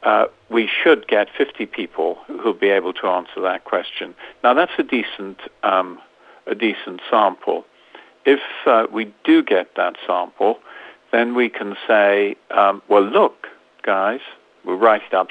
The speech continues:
scientifically and say exactly what we did, and this is our finding."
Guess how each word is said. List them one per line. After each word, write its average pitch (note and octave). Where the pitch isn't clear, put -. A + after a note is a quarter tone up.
scientifically G#2
and A2+
say F#2
exactly F#2
what A2+
we B2+
did, F#2
and G#2
this G#2+
is -
our G2+
finding." G#2